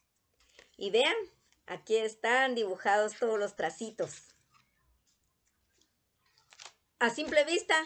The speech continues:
cuando entramos al secretariado decimos, "¿Qué nos va a costar esos? ¿Cómo voy a poder leer o escribir esos, mm, garabatos?".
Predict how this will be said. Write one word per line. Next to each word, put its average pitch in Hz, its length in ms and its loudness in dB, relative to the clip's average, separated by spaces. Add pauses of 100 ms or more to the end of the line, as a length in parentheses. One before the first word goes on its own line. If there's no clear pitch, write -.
(280)
cuando 208 240 2
entramos 277 420 2
al 269 100 0
secretariado 208 600 0
decimos, 226 500 -4
"¿Qué 294 220 -12
nos 285 240 -6
va 240 60 -6
a 247 80 -14
costar 254 340 -4
esos? 254 340 -2
¿Cómo 254 300 0
voy 254 160 8
a 262 100 -4
poder 220 320 -2
leer 254 420 6
o 254 100 6
escribir 220 680 0 (460)
esos, 233 560 -2
mm, 185 140 -10 (120)
garabatos?". 190 800 0